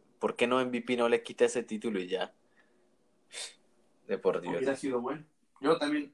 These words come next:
Speaker 2: considero que hubiera sido bueno. Y de la
Speaker 1: Ahora
Speaker 2: última lucha que vamos a hablar en
Speaker 1: Ujú.
Speaker 2: Raw, de Bayley Martínez, dos straps, y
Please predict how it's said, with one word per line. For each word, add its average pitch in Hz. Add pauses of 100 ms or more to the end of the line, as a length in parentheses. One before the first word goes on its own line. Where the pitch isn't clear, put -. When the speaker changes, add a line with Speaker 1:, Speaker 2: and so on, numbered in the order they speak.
Speaker 2:
considero 131
que 131
hubiera 127
sido 123
bueno. 117 (420)
Y 147
de 151
la 147
Speaker 1:
Ahora 104
Speaker 2:
última 110
lucha 151
que 135
vamos 139 (400)
a 123
hablar 143
en 147
Speaker 1:
Ujú. 147
Speaker 2:
Raw, 180 (840)
de 131
Bayley 160
Martínez, 143
dos 151
straps, - (1120)
y 202